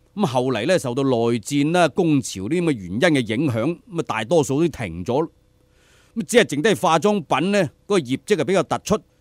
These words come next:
所以暫時就冇執。咁啊既然化妝品係咁賣得，咁啊梗係要搵笪比較安定啲嘅地方繼續生產啦。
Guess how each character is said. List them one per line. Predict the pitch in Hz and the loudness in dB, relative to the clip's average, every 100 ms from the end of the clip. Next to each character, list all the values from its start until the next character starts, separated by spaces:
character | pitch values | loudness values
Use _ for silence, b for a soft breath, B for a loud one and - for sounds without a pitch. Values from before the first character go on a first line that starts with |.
| - | -2
所 | 202 | 0
以 | |
暫 | 156 151 120 127 | 2 0 0 -2
時 | - | -4
就 | 90 | -8
冇 | 92 127 | -6 0
執。 | 190 - _ _ _ _ _ _ _ - | 0 0 _ _ _ _ _ _ _ -6
咁 | - | -2
啊 | - | 4
既 | 147 | 4
然 | 113 104 | 4 2
化 | 139 143 | 4 4
妝 | 165 | 4
品 | 147 | 2
係 | 147 139 | 2 2
咁 | 135 | 0
賣 | 131 104 | 0 0
得， | 104 160 | -2 -4
咁 | - _ _ _ _ - | -6 _ _ _ _ -12
啊 | 120 | -4
梗 | 135 | 0
係 | 156 | 2
要 | 131 | 2
搵 | 123 147 | 2 2
笪 | 147 110 | 4 4
比 | 151 | 4
較 | 151 | 4
安 | 147 165 143 | 6 6 6
定 | 117 110 107 | 2 -2 0
啲 | 156 | 0
嘅 | 147 | 0
地 | 117 110 | 0 0
方 | 113 156 120 | 2 0 2
繼 | |
續 | 123 110 | -2 -2
生 | - 147 | 0 0
產 | 120 104 123 | 0 -2 -2
啦。 | 151 | -2